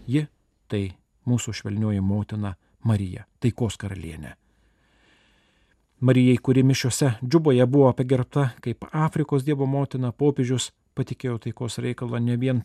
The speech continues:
Pietų Sudane ir Afrikos žemyne, kuriame daug tikėjimo brolių ir seserų kenčia nuo persekiojimų bei pavojų nuo konfliktų, išnaudojimo ir skurdo.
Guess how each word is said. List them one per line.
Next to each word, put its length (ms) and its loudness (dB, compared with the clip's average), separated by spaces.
Pietų 340 -2
Sudane 380 -2
ir 80 -2
Afrikos 400 -6
žemyne, 400 -2
kuriame 320 -2
daug 300 2
tikėjimo 580 -2
brolių 380 0
ir 80 -6
seserų 400 -8
kenčia 320 -4
nuo 100 -4
persekiojimų 840 -4
bei 160 2
pavojų 480 -2
nuo 160 -2
konfliktų, 560 -4
išnaudojimo 720 -2
ir 80 -14
skurdo. 540 -10